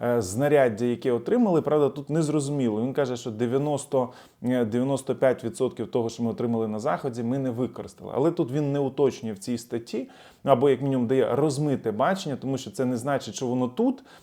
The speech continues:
бо нам теж дуже часто закидають: «А ви зброю набрали, вона на складах. Окей, покажіть, де вона». Ну, от так щось є для ба-, для балансу, для безпеки.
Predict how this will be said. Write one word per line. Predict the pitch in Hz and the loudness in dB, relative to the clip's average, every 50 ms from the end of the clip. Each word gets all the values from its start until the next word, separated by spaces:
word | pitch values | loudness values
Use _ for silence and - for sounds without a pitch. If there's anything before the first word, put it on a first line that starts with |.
| - _ - | -20 _ -2
бо | 104 127 | 0 0
нам | 143 143 135 - | 2 0 0 4
теж | - 127 117 101 | 4 4 4 4
дуже | 104 120 110 107 | 0 -4 -6 -4
часто | 98 - 127 117 - - | -2 0 0 0 -2 -6
закидають: | 101 113 - 107 117 113 - - | -10 -8 -4 -2 -2 -2 0 4
«А | - 147 | 4 4
ви | 156 143 135 | 4 4 2
зброю | 120 113 123 139 139 127 120 | 0 0 2 2 4 4 2
набрали, | 123 120 110 131 170 175 147 131 | 0 0 2 2 4 4 2 0
вона | 127 135 135 | -2 -2 -4
на | 131 127 | -4 -6
складах. | 117 - - 120 113 98 98 92 95 - - | -8 -8 -8 -6 -6 -6 -6 -8 -10 -8 -8
Окей, | - 113 117 160 160 | -8 -6 -4 -4 -4
покажіть, | 156 135 127 - 131 117 120 127 117 | -4 -6 -8 -8 -8 -6 -6 -6 -4
де | 107 117 120 | -2 -2 -2
вона». | 110 110 117 110 101 87 - - - - - - - _ _ | 0 -2 -4 -6 -6 -10 -12 -18 -20 -20 -20 -20 -20 _ _
Ну, | - 123 127 | 0 2 2
от | 127 120 120 - | 2 0 2 4
так | - 214 254 240 | 6 6 6 4
щось | - - 175 165 165 - - | 2 0 0 0 0 -2 0
є | 127 165 202 | 2 2 2
для | 180 143 135 131 | 4 2 2 2
ба-, | 113 113 117 110 | 2 2 0 0
для | 110 110 120 143 147 | 0 2 4 4 6
балансу, | 127 131 139 139 147 160 175 165 151 - 143 | 8 8 8 8 8 8 6 4 2 -2 -4
для | 131 131 139 | 0 2 2
безпеки. | 131 117 127 123 - - 156 185 190 190 190 175 | 2 2 0 -4 -2 0 2 2 2 2 0 -2